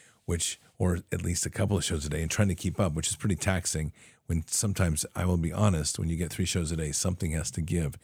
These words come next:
and too often it ends up being to the level of quality that I like. So there we have it. Patriots, let's pray.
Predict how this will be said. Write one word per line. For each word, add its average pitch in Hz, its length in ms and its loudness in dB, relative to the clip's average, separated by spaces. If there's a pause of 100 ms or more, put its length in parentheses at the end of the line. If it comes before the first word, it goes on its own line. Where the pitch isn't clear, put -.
(300)
and 80 120 -2
too 95 200 2
often 80 360 0
it 78 60 -2
ends 80 260 0
up 71 120 -4
being 78 200 0
to 80 100 -4
the 73 140 -2
level 90 460 4
of - 100 -8
quality 73 420 -6
that 69 140 -8
I 65 60 -6
like. - 340 -10 (380)
So - 320 -6
there 76 100 -4
we 71 80 -2
have 71 180 -4
it. - 80 -12 (300)
Patriots, 98 440 4
let's - 360 2 (100)
pray. - 280 -2